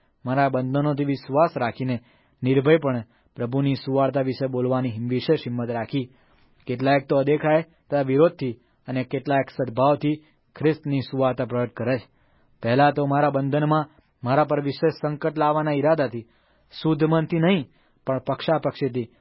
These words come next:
ખ્રિસ્તની વાત પ્રગટ કરે છે. પણ બીજા સુવાર્તા વિશે પ્રત્યુત્તર આપવા સારું હું નિર્મિત થયો છું,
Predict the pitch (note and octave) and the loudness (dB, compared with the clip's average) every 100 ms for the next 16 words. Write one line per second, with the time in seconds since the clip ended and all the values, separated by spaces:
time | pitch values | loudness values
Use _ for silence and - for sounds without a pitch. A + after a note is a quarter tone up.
0 | _ - C#3+ C#3 C3+ B2+ C3 B2 B2+ B2 | _ -4 -4 -2 -2 2 2 0 -2 -2
1 | A#2+ A#2 A#2+ - _ _ _ _ - A#2 | -2 -4 -6 -6 _ _ _ _ -6 0
2 | C3 D3 G#3 - _ - C3+ C#3 C3+ C#3+ | 2 4 2 -2 _ -8 -2 0 0 -2
3 | C#3 D#3+ C#3+ C#3 B2+ C#3+ C#3 C3+ B2+ - | -2 -2 -2 -2 -4 -6 -2 -2 -4 -4
4 | C#3 C#3+ C#3+ D3+ - _ - C#3 C3+ B2+ | -4 0 0 0 -6 _ -8 -2 0 0
5 | D#3 F#3+ C#3 C3 A#2+ C#3 | 0 0 0 0 0 -4